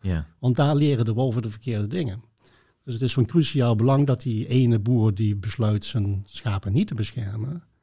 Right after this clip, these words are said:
Speaker 2: wordt aangesproken ofwel door zijn collega's die zeggen, "Wat maak je me nou? Jij, doordat jij dit doet, hebben wij hier gevaarlijke wolven." Of door een overheid die zegt,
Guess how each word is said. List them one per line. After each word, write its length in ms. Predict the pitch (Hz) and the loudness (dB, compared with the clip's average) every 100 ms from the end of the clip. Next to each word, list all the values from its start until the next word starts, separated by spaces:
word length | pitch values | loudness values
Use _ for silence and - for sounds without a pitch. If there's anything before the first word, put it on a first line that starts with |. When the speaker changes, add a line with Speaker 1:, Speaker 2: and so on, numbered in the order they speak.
| _ _ _ _ _ _ _ | _ _ _ _ _ _ _
Speaker 2:
wordt 260 | 151 135 - | 0 0 2
aangesproken 760 | 156 190 151 - 120 104 110 | 0 2 0 0 2 2 0
ofwel 400 | - 151 127 110 | 0 0 2 0
door 200 | 98 107 | 2 0
zijn 340 | 95 98 95 92 - | 2 0 0 -4 -2
collega's 600 | 120 110 123 139 175 160 | 2 4 4 4 0 -2
die 140 | 123 | 0
zeggen, 260 | 110 104 101 | 0 0 0
"Wat 140 | 104 | 0
maak 180 | 107 101 | -2 -4
je 100 | 110 | -4
me 100 | 95 | -4
nou? 280 | 107 151 165 | -2 -2 -2
Jij, 280 | 117 104 113 | 0 0 -2
doordat 340 | 107 101 101 | -2 -2 -2
jij 180 | 117 110 | 0 0
dit 220 | 104 92 | 0 0
doet, 300 | 110 107 - _ _ - - _ _ | 0 0 -4 _ _ -20 -20 _ _
hebben 300 | - 123 107 | -2 0 2
wij 120 | 107 | 2
hier 260 | 107 104 104 | 2 2 0
gevaarlijke 480 | 95 113 92 95 98 | 0 0 -2 -4 -4
wolven." 420 | 98 110 135 190 - _ _ _ _ _ _ _ _ - | -2 -2 -4 -8 -12 _ _ _ _ _ _ _ _ 2
Of 240 | 185 175 | 6 6
door 160 | 110 107 | 6 6
een 80 | 117 | 6
overheid 600 | 160 165 110 90 98 - - | 6 6 4 0 -2 -6 -6
die 180 | 110 113 | 0 0
zegt, 460 | 101 95 - - | 0 -6 -8 -16